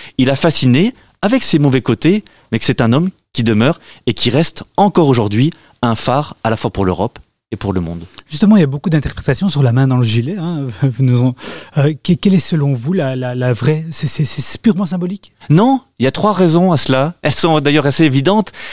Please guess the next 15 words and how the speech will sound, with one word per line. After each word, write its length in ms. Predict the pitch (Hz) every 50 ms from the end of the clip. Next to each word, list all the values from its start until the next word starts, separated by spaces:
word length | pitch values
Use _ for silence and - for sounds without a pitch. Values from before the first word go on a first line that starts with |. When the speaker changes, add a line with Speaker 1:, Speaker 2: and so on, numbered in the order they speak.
| - -
Speaker 1:
À 100 | 135 135
l'époque, 460 | 143 143 - - 214 226 220 - - - - - - - - -
on 80 | 156
ne 80 | 139 135
porte 300 | - 202 185 - - 180
pas, 260 | 151 - 175 180 175
dans, 380 | 147 127 127 139 139 135 - - 123 -
quand 200 | 135 127 117 127
on 120 | 127 127
est, 240 | 127 135 139 135 127
euh, 160 | 113 110 107 104 - - - - -
d'une, 220 | 95 101 107 113 107 101 107
d'une 160 | 101 104 110
certaine, 500 | 107 - 123 - - 135 131 127 120 113
euh, 360 | - - 110 107 104 104 101